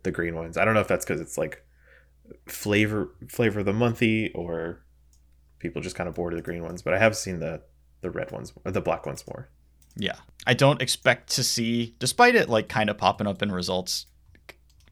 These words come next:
Speaker 2: surprisingly consistently, I don't expect to see any Orzhov Clerics at the set championship.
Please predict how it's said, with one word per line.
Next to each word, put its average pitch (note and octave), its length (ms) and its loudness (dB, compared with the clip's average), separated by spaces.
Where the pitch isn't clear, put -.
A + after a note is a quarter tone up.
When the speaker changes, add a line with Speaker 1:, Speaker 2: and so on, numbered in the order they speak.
Speaker 2:
surprisingly G2 600 0
consistently, F#2 800 -4
I A2 120 2
don't A2+ 460 0
expect G2+ 360 -4
to G#2 60 -4
see G2 280 0
any F#2 460 -4
Orzhov F#2 400 -4
Clerics - 720 -4
at F#2 240 0
the F#2 460 -2
set - 220 -4
championship. G2+ 640 -2